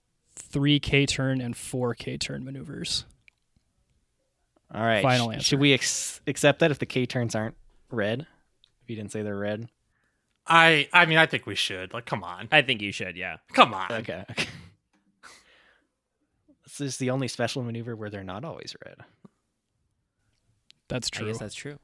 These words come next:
Speaker 3: No, it's fine.
Speaker 2: No, it's
Speaker 3: I
Speaker 2: fine.
Speaker 3: get it. I
Speaker 2: Two hundred
Speaker 3: can't.
Speaker 2: points
Speaker 3: This,
Speaker 2: for
Speaker 3: he, this
Speaker 2: John.
Speaker 3: guy's a monster. He's, who is this
Speaker 2: <laughs>
Speaker 3: robot? <laughs> Like, this is absurd.
Speaker 1: They call me Five
Speaker 3: I
Speaker 1: Reapers.
Speaker 3: can't
Speaker 2: Call him
Speaker 3: believe
Speaker 2: Rat
Speaker 3: this.
Speaker 2: Boy.
Speaker 4: We call him Rat Boy, actually,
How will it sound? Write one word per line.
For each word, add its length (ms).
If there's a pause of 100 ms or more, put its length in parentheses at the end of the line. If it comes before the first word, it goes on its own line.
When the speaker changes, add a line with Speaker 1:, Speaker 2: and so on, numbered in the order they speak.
(1200)
Speaker 3:
No, 120
it's 120
fine. 380
Speaker 2:
No, 160 (100)
it's 300
Speaker 3:
I 160
Speaker 2:
fine. 60
Speaker 3:
get 180
it. 240 (160)
I 160
Speaker 2:
Two 120
hundred 80
Speaker 3:
can't. 120
Speaker 2:
points 160
Speaker 3:
This, 140
Speaker 2:
for 40
Speaker 3:
he, 120
this 160
Speaker 2:
John. 100
Speaker 3:
guy's 100
a 60
monster. 680 (120)
He's, 240
who 200
is 220
this 220 (120)
Speaker 2:
<laughs> 40
Speaker 3:
robot? 500 (440)
<laughs> 80 (720)
Like, 160
this 200
is 80
absurd. 540 (640)
Speaker 1:
They 140
call 220
me 120
Five 340
Speaker 3:
I 40
Speaker 1:
Reapers. 300
Speaker 3:
can't 160
Speaker 2:
Call 80
him 40 (120)
Speaker 3:
believe 40
Speaker 2:
Rat 260
Speaker 3:
this. 80
Speaker 2:
Boy. 280 (320)
Speaker 4:
We 100
call 280
him 120
Rat 260
Boy, 180
actually, 720